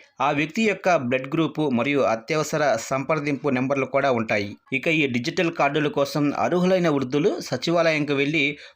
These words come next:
పాస్‌పోర్ట్ ఫోటో, ఆధార్, కుల ధృవీకరణ పత్రం, బ్యాంకు ఖాతాతో నలభై రూపాయలు చెల్లించి దరఖాస్తు అయితే చేసుకోవాలి.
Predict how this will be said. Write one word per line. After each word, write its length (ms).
పాస్‌పోర్ట్ 500
ఫోటో, 300
ఆధార్, 500
కుల 160
ధృవీకరణ 540
పత్రం, 380
బ్యాంకు 420
ఖాతాతో 500
నలభై 360
రూపాయలు 360
చెల్లించి 380
దరఖాస్తు 500
అయితే 260
చేసుకోవాలి. 640